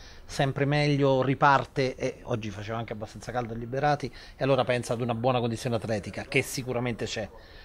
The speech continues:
Ma tu sottolineavi giustamente anche la crescita tattica complessiva della squadra, questa capacità di aggredire alti che poi di fatto aiuta anche la, aiuta, agevola anche la fase difensiva.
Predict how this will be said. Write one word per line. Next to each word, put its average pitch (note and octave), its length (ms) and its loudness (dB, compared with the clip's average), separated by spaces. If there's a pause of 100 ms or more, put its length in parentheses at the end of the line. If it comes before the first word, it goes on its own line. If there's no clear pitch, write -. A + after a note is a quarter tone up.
(160)
Ma D3 80 4
tu G3 120 6
sottolineavi B2+ 720 4
giustamente B2+ 640 -2
anche A2+ 200 -2
la A2+ 80 2
crescita A#2+ 440 0
tattica B2 440 2
complessiva B2 500 -2
della G#2+ 160 -2
squadra, G#2 320 -2 (280)
questa - 280 -2
capacità C3 380 2
di C3 100 6
aggredire B2 460 4
alti D#3 360 6
che A2+ 100 -2
poi C#3 440 4
di B2+ 140 0
fatto - 280 4
aiuta A#2 240 0
anche A2 180 -2
la, A2 200 -4
aiuta, G#2 400 -4
agevola B2 420 4
anche A#2 160 -2
la A#2+ 80 -2
fase A2+ 220 0
difensiva. A#2 580 -4